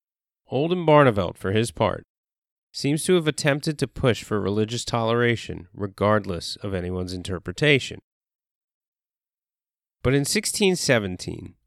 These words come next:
Oldenbarnevelt, unsatisfied with the military response to the rioting, orchestrated the state of Holland to create its own militia and required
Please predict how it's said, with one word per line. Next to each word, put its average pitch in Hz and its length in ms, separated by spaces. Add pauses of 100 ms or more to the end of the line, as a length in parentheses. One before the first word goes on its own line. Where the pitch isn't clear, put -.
(140)
Oldenbarnevelt, 127 840 (400)
unsatisfied 139 880
with 127 100
the 107 80
military 135 640
response 131 560
to - 100
the 131 140
rioting, 127 640 (500)
orchestrated 143 720
the 117 80
state 113 300
of 117 100
Holland 117 520 (160)
to - 100
create 113 340
its 98 160 (100)
own 117 300
militia 110 540 (420)
and 101 100
required 107 520